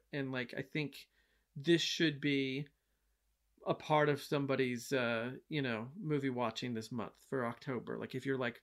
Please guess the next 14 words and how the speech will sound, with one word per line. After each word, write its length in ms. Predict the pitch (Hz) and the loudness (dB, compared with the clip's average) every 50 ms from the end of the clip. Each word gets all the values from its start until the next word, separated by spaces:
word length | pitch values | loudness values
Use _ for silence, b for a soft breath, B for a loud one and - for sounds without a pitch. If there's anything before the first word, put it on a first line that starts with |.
| _ | _
trying 240 | - - 147 139 143 | -8 -4 -2 -2 -2
to 60 | 143 | -2
find, 360 | 135 - - 143 135 135 139 143 | -4 -4 -4 -2 -2 -2 -2 -2
if 100 | 139 147 | -4 -6
you 60 | 131 | -8
think 260 | - - 165 160 143 | -8 -6 -4 -4 -4
you've 100 | 151 135 | -4 -6
seen 260 | - - 170 160 156 | -6 -4 -2 -2 0
all 120 | 151 151 147 | -2 -2 -2
the 80 | 143 | -4
horror 280 | 123 123 131 143 143 139 | -4 -4 -2 0 0 0
movies 420 | 139 139 135 127 135 135 131 127 | 0 0 0 0 0 -2 -2 -2
or 120 | 135 131 127 | -2 -2 -2
whatever, 560 | 135 135 131 127 123 120 131 123 120 120 | -2 -2 -2 -2 -2 -2 -2 -2 -2 -4